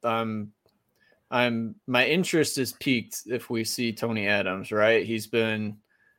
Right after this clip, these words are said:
held out of everything despite being super young and, and really unproven. The,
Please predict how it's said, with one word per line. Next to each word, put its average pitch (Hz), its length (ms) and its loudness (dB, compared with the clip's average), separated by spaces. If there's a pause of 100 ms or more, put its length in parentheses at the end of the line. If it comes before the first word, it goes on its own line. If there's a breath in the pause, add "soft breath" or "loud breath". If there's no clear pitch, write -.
(280)
held 147 420 8
out 131 200 10
of 113 140 0
everything 123 680 2
despite 110 540 2
being 110 640 0 (100)
super 190 580 0
young 117 380 2
and, 107 320 -6
and 107 360 -6 (240)
really 123 260 2
unproven. 113 760 -2
The, 98 240 -4